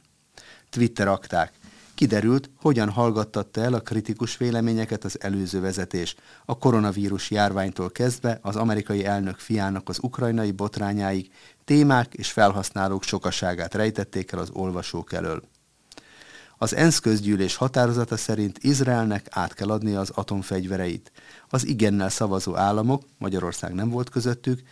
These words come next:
nyilván úgy gondolják, hogy a Közel-Kelet sokkal biztonságosabb, ha csak Irán és mondjuk Szaúd-Arábia fejleszt atomfegyvert.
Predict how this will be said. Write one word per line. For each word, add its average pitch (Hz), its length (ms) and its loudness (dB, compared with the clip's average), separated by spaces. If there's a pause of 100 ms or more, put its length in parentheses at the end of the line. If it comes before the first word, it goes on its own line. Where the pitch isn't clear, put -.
(240)
nyilván 143 480 6
úgy 101 200 -2
gondolják, 104 580 2 (280)
hogy 139 180 2
a 147 60 6
Közel-Kelet 120 680 2
sokkal 127 420 -2
biztonságosabb, 98 1040 -4 (100)
ha - 140 -6
csak 117 280 -2
Irán 120 460 4
és 131 200 -6
mondjuk 110 400 0
Szaúd-Arábia 95 720 0
fejleszt 92 440 -4
atomfegyvert. 90 840 -4